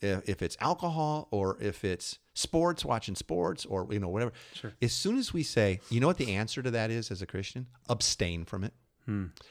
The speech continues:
Speaker 1: What we're, what we're doing, we risk doing, is saying, "That's not redeemable. That's beyond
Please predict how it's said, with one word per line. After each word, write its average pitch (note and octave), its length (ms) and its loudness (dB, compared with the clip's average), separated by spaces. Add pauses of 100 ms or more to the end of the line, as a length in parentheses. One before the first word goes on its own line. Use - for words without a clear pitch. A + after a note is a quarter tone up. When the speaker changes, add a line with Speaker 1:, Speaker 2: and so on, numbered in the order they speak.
(120)
Speaker 1:
What A#2+ 160 4
we're, G#2+ 200 2
what A#2+ 160 6
we're A2 180 6
doing, A2 460 4
we G#2+ 120 4
risk A#2+ 320 4
doing, E2 320 -2 (440)
is G2 220 2
saying, F#2+ 520 2 (420)
"That's B2 420 4
not C#3+ 220 0
redeemable. G2 680 -2 (640)
That's A#2 180 2
beyond A#2+ 720 4